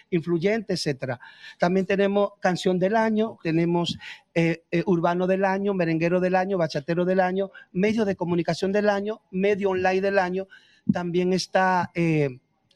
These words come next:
Speaker 1: eh, eh, colaboración del año, eh, música del año, etcétera.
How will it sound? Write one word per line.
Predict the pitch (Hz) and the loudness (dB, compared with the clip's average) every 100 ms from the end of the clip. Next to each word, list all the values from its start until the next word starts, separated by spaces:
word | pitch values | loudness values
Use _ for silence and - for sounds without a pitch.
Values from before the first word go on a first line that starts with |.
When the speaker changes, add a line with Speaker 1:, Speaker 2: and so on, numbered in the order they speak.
| - - - - - _ _ _ | -20 -20 -20 -20 -20 _ _ _
Speaker 1:
eh, | 190 180 170 165 _ - - - | 0 2 0 -4 _ -20 -8 0
eh, | 185 180 | 0 2
colaboración | 202 190 175 180 170 196 196 | 0 0 0 0 0 0 0
del | 220 220 | 2 2
año, | 196 202 214 - | 0 -2 -4 -4
eh, | 170 160 160 | -2 -2 0
música | 190 214 220 208 | 0 0 0 0
del | 214 | 2
año, | 202 202 202 | 0 -2 0
etcétera. | 202 175 - 117 | -2 -2 -12 -18